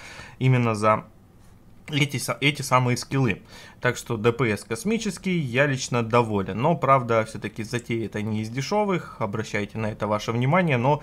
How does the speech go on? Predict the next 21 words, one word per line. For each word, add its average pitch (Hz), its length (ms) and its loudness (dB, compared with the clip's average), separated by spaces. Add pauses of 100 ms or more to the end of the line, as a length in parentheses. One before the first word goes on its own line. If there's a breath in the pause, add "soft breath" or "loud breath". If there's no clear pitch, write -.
(260 loud breath)
и 123 60 0
никто 131 260 4
не 131 100 4
заставляет 135 540 0
вас 120 160 0
прям 117 260 -4
сразу 104 720 4
брать 127 420 4
и 113 160 -4
проучивать 110 680 0
скилл, 208 260 -4
вот 120 180 -2
как - 220 -4
я 139 180 2
там 117 300 2
брал 120 260 4
и 107 60 0
делал 113 260 2
это 107 160 -4
с - 140 -10
нуля 127 380 2